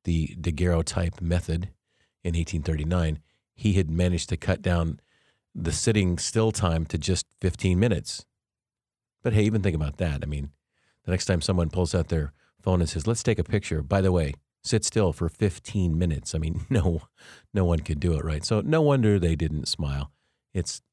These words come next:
even hard to smile for fifteen minutes. Now, I promise that this story about photography does have a point. You just have to stay with me for a bit. I-, in an earlier episode on this podcast, I quoted from the great George MacDonald.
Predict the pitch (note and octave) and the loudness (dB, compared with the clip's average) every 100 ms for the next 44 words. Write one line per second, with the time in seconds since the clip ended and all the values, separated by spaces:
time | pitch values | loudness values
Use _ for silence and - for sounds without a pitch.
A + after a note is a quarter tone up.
0 | _ E2+ D2+ D2 D2 - E2 D2 - D2 | _ -4 -2 -2 -4 -4 -6 -6 -8 -12
1 | - D2+ D#2 D#2 - - _ _ _ _ | -6 -6 -4 -4 -6 -18 _ _ _ _
2 | _ _ - - - G#2 F#2 G#2+ G2 A2+ | _ _ -20 -20 -2 2 2 2 2 2
3 | G2+ F#2 - E2 - E2 - F#2 E2 E2 | 2 0 -2 -4 -2 -4 -2 -2 -2 -2
4 | E2 - E2 D#2 D#2 D#2 F#2+ - A#2+ - | -4 -2 -2 -2 -2 -4 -4 0 0 2
5 | G#2 F2 D2+ - D#2+ D#2+ - _ _ _ | 0 2 -2 -2 -2 -2 -6 _ _ _
6 | _ _ _ - E2 - - - E2 D2 | _ _ _ -6 -4 -4 -4 -2 -2 -2
7 | D2 D#2 - D#2 C#2+ D2+ - _ _ _ | -4 -8 -6 -8 -4 -6 -6 _ _ _
8 | _ _ _ _ _ _ - D3+ - D3+ | _ _ _ _ _ _ -6 -4 0 2
9 | C3 E3+ E3+ B2+ B2 A2+ B2 G2 F2+ E2+ | 2 2 2 2 0 0 2 2 2 0
10 | - F#2+ F#2 - E2+ E2 G#2 F2+ F#2+ F#2 | -2 -2 -2 -2 -2 -2 -2 -2 0 -2
11 | E2 - F2 D2+ F2+ F2 - G2 F2+ F2 | -2 -2 -2 -2 0 0 -2 -2 0 0
12 | E2 - D#2+ - D#2 D2+ D2 C#2 - | 0 -4 -6 -4 -4 -4 -4 -8 -12